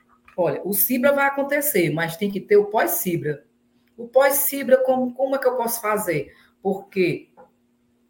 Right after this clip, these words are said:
eu sou só uma, eu não posso estar em Portugal e no Brasil ao mesmo tempo.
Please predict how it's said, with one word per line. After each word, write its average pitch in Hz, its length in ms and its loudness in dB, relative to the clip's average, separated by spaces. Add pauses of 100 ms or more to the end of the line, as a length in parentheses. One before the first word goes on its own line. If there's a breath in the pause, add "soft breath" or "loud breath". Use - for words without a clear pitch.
(160)
eu 202 140 8
sou 208 180 2
só 247 400 6
uma, 151 200 0
eu 180 120 -2
não 196 120 -2
posso 196 240 0
estar 196 160 0
em 190 100 -2
Portugal 196 640 2
e 254 80 -4
no 254 120 -4
Brasil 220 380 2
ao 196 60 2
mesmo 247 280 -2
tempo. - 360 -6